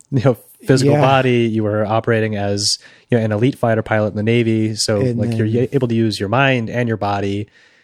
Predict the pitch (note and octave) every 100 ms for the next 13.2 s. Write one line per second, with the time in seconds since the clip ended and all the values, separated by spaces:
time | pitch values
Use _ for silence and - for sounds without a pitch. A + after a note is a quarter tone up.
0 | _ - A2+ G#2 G2+ F#2+ - _ _ D#3+
1 | C3+ - - - _ F#3+ F#3+ - - G3
2 | - F#2+ F#2+ F#2+ G2+ - - A2+ G#2+ A2
3 | G#2 G2+ - _ _ - G2+ G2 D#2+ E2+
4 | - - - _ - G#2 G#2 C#3+ C#3 A#2+
5 | - - - - C3 C#3 B2 C3+ C#3 C3
6 | B2+ - _ _ _ _ _ _ _ _
7 | _ _ _ _ _ _ _ - D3+ D#3
8 | D#3+ C#3 C3 C3 - B2 - C3 C3+ B2
9 | B2 B2 A2 A#2 B2 C3+ C#3+ D#3+ D#3 A#2
10 | A2+ G#2+ - G#2+ A2 C#3 - A#2 G2+ G#2+
11 | A2 - A2 G#2+ G2 G#2 A#2+ D3 F3 G#2+
12 | F2+ F#2 F#2+ _ _ - A2 A2 G#2+ G2
13 | G2+